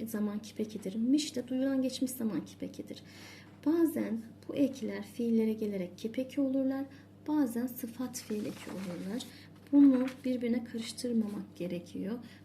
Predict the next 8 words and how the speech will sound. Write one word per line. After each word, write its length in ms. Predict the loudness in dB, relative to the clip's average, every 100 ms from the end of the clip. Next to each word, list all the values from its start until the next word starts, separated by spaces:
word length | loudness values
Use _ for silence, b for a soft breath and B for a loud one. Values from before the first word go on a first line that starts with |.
| 2
Mesela 440 | 4 4 0 -2 -4
şuradaki 500 | -4 -2 -2 -2 0
örneklere 640 | 0 -2 -2 -4 -2 -2
bakalım. 540 | -4 -4 -4 0 0 -2 B B B B -10
Koşar 440 | 2 2 4 2 2
adımlarla 680 | -2 2 6 8 8 6 4
yanıma 400 | 4 4 4 2
geldi. 460 | 0 -6 -8 -8